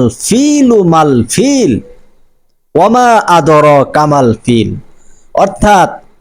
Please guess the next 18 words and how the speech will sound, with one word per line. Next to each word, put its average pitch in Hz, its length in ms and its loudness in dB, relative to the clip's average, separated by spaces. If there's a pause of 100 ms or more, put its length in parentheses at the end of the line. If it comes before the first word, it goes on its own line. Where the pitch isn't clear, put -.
(120)
কাফেররা 151 600 -2 (500)
সূরা 131 300 0
ফিলের 165 440 0
মতো 120 240 -2 (460)
একটি - 260 -4 (100)
সূরা - 200 0 (100)
বানাতে 131 280 -2 (140)
চেয়েছিল, 170 400 0 (480)
তার 127 160 0 (520)
একটি 196 340 -2 (640)
কয়েকটি 214 360 0
আয়াত 190 380 0
তারা 175 160 0
করেছে, 143 540 0
"আল 139 200 0
ফিলু 254 400 0
মাল 160 240 0
ফিল 285 380 -2